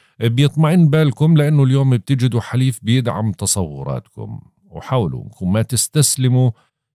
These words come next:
يعني لو اجيتوا بدكم تعملوا شغلة ش-، حسيتوا إنها فيها نوع من أنواع التأخير أو تأجلت، كرر المحاولة مرة أخرى تمشي معك. برج الجدي.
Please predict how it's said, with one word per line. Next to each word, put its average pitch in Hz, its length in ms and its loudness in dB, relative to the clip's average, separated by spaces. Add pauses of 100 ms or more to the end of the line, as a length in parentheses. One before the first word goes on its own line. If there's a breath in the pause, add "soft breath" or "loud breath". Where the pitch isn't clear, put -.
يعني 156 280 2
لو 139 320 -2 (140)
اجيتوا 113 320 -2
بدكم 82 260 -8
تعملوا 85 440 -4
شغلة 65 480 -10
ش-، - 160 -16
حسيتوا 120 640 -4
إنها 104 440 -4
فيها 110 360 -2
نوع 117 160 -2
من 117 160 -4
أنواع 101 400 -4
التأخير 104 640 -6 (140)
أو 107 180 0
تأجلت، 110 840 -4 (120)
كرر 120 320 0
المحاولة 101 580 -2
مرة 95 380 -4
أخرى 135 380 -6 (180)
تمشي 156 360 -6
معك. 101 320 -16 (3750)
برج 92 420 -2
الجدي. 80 600 -2